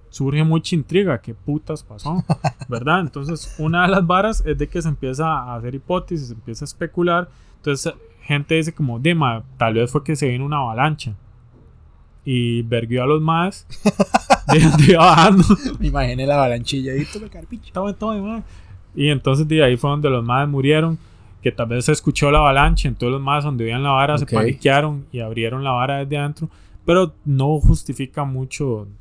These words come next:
Speaker 1: de la información que hay acá. De hecho, también, mae,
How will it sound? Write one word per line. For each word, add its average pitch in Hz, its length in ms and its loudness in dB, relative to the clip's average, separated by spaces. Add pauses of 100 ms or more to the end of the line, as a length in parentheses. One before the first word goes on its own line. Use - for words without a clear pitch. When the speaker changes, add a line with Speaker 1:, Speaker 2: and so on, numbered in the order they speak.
Speaker 1:
de 117 140 -4
la 110 140 -6
información 110 420 -4
que 147 120 0
hay 143 80 2
acá. 165 380 0
De 120 200 -2
hecho, 165 240 -8
también, 139 360 -2
mae, 156 360 -2